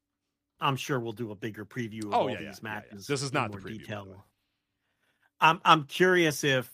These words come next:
Speaker 1: um, you know, 'cause the big theme I hit on this week on the Dynamite review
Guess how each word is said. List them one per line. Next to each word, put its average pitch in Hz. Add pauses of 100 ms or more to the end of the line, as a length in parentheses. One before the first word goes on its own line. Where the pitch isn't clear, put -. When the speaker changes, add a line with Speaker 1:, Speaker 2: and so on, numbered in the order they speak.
(120)
Speaker 1:
um, 92 (1120)
you 117
know, 113
'cause -
the -
big 135
theme 139
I 120
hit 120
on 113
this 110
week 113
on 110
the 98 (320)
Dynamite 107
review 95